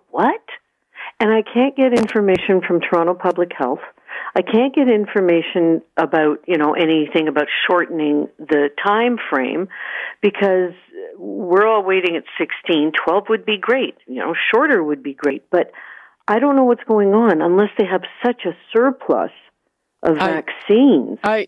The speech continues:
Speaker 2: well, I, I think that there are maybe, uh, certain types of healthcare workers who are getting a second shot.
Speaker 1: No.
Speaker 2: No,
Speaker 1: No.
Speaker 2: they're just, um,
Speaker 1: They're,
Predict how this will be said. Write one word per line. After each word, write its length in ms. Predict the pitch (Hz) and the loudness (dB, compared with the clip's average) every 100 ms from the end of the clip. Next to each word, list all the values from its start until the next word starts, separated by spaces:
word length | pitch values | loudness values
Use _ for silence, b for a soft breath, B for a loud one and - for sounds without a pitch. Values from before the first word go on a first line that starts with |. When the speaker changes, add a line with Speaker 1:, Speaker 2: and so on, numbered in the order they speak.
| _ | _
Speaker 2:
well, 440 | 196 220 208 202 - | -4 0 2 0 -2
I, 160 | 208 208 _ _ - | -4 -4 _ _ -6
I 160 | 190 | -4
think 360 | 208 269 302 - | -4 -6 -8 -2
that 240 | 226 196 175 - | 0 0 -2 -16
there 480 | - - 180 196 190 | -16 -14 -4 0 2
are 140 | 185 185 | 0 0
maybe, 720 | 202 214 202 185 175 175 - | 0 0 0 -2 -2 -6 -4
uh, 220 | 156 165 160 | -2 0 0
certain 380 | - 190 190 | -2 -4 -6
types 340 | 170 175 170 - | -4 -4 -4 -6
of 140 | 151 | -8
healthcare 480 | 147 160 180 208 190 | -6 -4 -2 -2 -2
workers 460 | 196 196 208 202 214 | -2 -2 -2 -2 0
who 100 | 185 | 0
are 100 | 180 | 2
getting 320 | 185 180 175 | 0 0 -4
a 60 | |
second 420 | 170 185 185 190 180 | -4 -4 -6 -8 -6
shot. 380 | 185 180 226 202 | -2 0 2 4
Speaker 1:
No. 560 | 190 208 240 180 - _ _ | 4 4 2 -2 -4 _ _
Speaker 2:
No, 260 | 190 202 226 | -2 0 2
Speaker 1:
No. 60 | 208 | 2
Speaker 2:
they're 160 | 196 | 0
just, 540 | 147 202 220 - - 196 | 0 -2 0 -4 -4 -2
um, 200 | 185 185 | -2 0
Speaker 1:
They're, 420 | 190 190 190 | 2 4 2